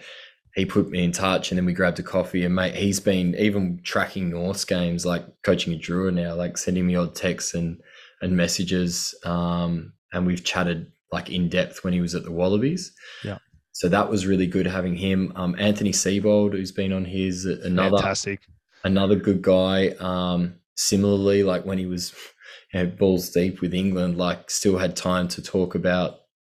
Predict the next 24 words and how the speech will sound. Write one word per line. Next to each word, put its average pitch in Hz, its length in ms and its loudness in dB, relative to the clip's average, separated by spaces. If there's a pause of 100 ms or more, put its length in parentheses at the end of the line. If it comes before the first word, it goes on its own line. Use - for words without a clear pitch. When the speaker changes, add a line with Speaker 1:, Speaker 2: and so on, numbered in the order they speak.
Speaker 1:
you 95 80 -4
know, 90 240 0
qu-, - 320 -12
questions 92 540 0
and 90 140 -2
things 90 180 -2
like 85 200 -2
that. 92 280 2 (580)
He's 98 180 4
now 92 160 4
in 90 100 0
Sydney, 110 320 2
so 104 180 -2
hopefully 98 300 -2
we 92 100 -4
can, 90 280 -4
we 92 100 -4
can 90 160 0
link 90 200 0
up 90 140 -2
a - 20 -4
bit 90 220 0
more. 90 520 2
Um, 87 580 -4